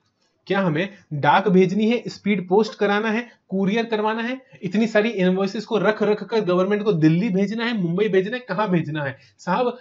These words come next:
ये जो प्रोसेस होगा, ये आपका online होगा, ऑनलाइन होगा। गवर्नमेंट ने एक नहीं भैया, दस पोर्टल बना दिए। एक नहीं, कितने पोर्टल बना दिए? टेन पोर्टल्स,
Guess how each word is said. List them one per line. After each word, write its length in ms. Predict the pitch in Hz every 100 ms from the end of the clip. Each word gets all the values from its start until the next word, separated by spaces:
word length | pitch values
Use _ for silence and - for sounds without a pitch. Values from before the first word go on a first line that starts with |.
| -
ये 240 | 143 180 226
जो 160 | 226
प्रोसेस 460 | - 170 160 175 175
होगा, 340 | 135 160 233 - -
ये 220 | 147 208 180
आपका 360 | 143 147 180 208 -
online 720 | 233 269 294 254 226 208 202 190
होगा, 640 | 147 139 131 110 107 - _ _ _ _ _ _ _ _ -
ऑनलाइन 560 | 185 226 214 165 165 156
होगा। 380 | 127 127 117
गवर्नमेंट 500 | 123 143 190 202 214
ने 180 | 202 208 185
एक 180 | 208
नहीं 180 | 196 185
भैया, 260 | 165 156 214
दस 340 | 147 202 233
पोर्टल 400 | - 175 165 175
बना 220 | 147 131
दिए। 240 | 123 113 113 _ _ - _ -
एक 160 | 180
नहीं, 180 | 190 214
कितने 260 | 202 175 208
पोर्टल 280 | 196 190 208
बना 160 | 202
दिए? 160 | 196 247
टेन 460 | 247 - 415 226
पोर्टल्स, 560 | 220 175 160 143 113 -